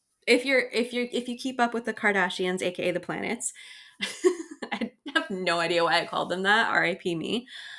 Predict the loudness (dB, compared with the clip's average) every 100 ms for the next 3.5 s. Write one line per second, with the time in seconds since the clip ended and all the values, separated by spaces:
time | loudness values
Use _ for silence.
0 | -18 2 6 6 6 2 2 2 2 -2
1 | -2 -2 -2 0 -2 0 2 4 2 -4
2 | -14 -6 -4 -4 -4 -4 -4 -6 4 8
3 | 10 12 12 10 4